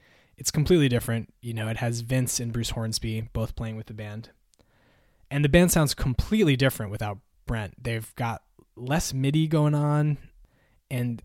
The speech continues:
uh, the sound is just different. Having two people on the keys obviously makes a big impact. They did play a couple of the same songs. They had the same, uh, ending segment to set one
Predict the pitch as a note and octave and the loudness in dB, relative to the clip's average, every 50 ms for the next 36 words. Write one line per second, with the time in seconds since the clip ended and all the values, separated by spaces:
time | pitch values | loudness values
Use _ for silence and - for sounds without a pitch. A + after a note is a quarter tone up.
0 | - - A2 A2+ C3 A#2+ - - D3 D#3+ C#3+ B2+ A2+ - A2 G#2+ - - G#2+ - | -14 -14 -10 -4 -2 -2 2 2 2 4 4 2 2 0 -2 -2 -4 -6 -6 -6
1 | A2 G#2 - - - D3 D3 C3+ - - - - E3 D#3 C#3+ - - D3 - C3 | -6 -8 -6 -2 0 2 2 2 0 0 4 6 6 6 6 4 2 2 2 2
2 | B2 A#2 A2 G#2+ - - - C3+ A#2+ G2+ - - - - - - _ - - A2 | 0 0 -2 -4 -6 -4 -2 -2 -2 0 -2 -6 -6 -8 -12 -20 _ -10 -10 -8
3 | G#2+ G#2 G2+ - G#2 G2+ G2+ G2+ - - A2 G#2+ G#2+ A2+ A2 A2+ - - A#2 - | -8 -6 -8 -8 -8 -8 -8 -10 -10 -10 -10 -8 -6 -6 -4 -4 -4 -4 -6 -12
4 | - - _ _ _ _ _ _ _ _ _ - - C3+ B2+ B2+ D3 F#3+ A3+ - | -14 -20 _ _ _ _ _ _ _ _ _ -2 0 0 0 4 4 4 4 4
5 | - B3+ G3+ - - F#3 E3+ F#3 D#3+ D#3 - - D3+ C#3 - - E3 C#3+ B2 A#2 | 2 0 2 2 2 2 2 4 2 2 2 2 2 2 2 2 0 0 0 0
6 | A2+ B2 A#2 A#2 C3 C#3 C3+ B2+ B2 A2+ - - - C#3+ C#3+ D3 C#3+ C#3+ - _ | 0 -2 -2 0 0 0 0 0 -2 -2 -2 0 2 2 2 2 0 -2 -6 _
7 | _ _ _ _ _ _ _ - C3+ B2+ A2+ A2+ - _ - - C3+ D3+ D#3+ D#3 | _ _ _ _ _ _ _ -8 -6 -4 -4 -4 -6 _ -6 -2 0 0 2 2
8 | D3+ C3+ - - - A#2 A2 A2+ A2 - - - A2 - - B2 G2+ G#2+ A2 A2+ | 2 2 0 0 0 0 0 -2 -4 -6 -6 -4 -2 -2 -2 -2 -4 -6 -6 -6
9 | A2+ A2 G#2 G#2 | -6 -6 -6 -8